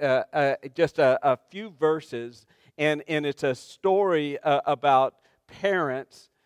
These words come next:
who were bringing their kids, uh, to, to Jesus. In, in fact, let me read you, uh, one of the accounts, and this is out of Mark, and I chose Mark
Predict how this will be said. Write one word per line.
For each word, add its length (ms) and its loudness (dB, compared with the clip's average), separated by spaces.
who 80 -8
were 140 0
bringing 500 -2
their 160 -4
kids, 880 -2
uh, 280 4
to, 260 2
to 180 -10
Jesus. 760 -12
In, 180 -6
in 120 -2
fact, 400 6
let 220 4
me 140 0
read 460 0
you, 360 -8
uh, 380 2
one 280 -2
of 140 -6
the 140 -2
accounts, 580 -6
and 340 -6
this 220 -2
is 180 0
out 220 4
of 80 -4
Mark, 380 0
and 100 -2
I 60 -2
chose 340 -6
Mark 300 -2